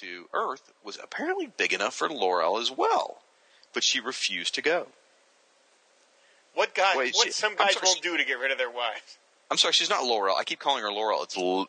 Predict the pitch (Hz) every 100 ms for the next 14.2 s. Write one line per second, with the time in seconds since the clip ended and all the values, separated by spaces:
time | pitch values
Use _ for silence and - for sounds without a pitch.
0 | - - 90 87 101 101 65 - _ -
1 | 87 - 67 - - - - _ - -
2 | _ _ _ - - - 104 95 69 -
3 | 107 139 127 98 - - - 147 - -
4 | - 349 - - - 135 120 110 104 87
5 | - - 110 110 104 85 73 65 - -
6 | - - - 120 117 107 98 - _ 104
7 | 95 - - 262 - - _ - - 180
8 | _ - - - 104 104 120 113 95 -
9 | 123 107 98 98 98 - 101 90 87 -
10 | 78 69 - 80 78 76 76 67 65 -
11 | - - - - - - - - - 330
12 | 370 427 139 302 117 80 78 392 349 330
13 | - 277 320 294 285 262 247 240 127 113
14 | 117 -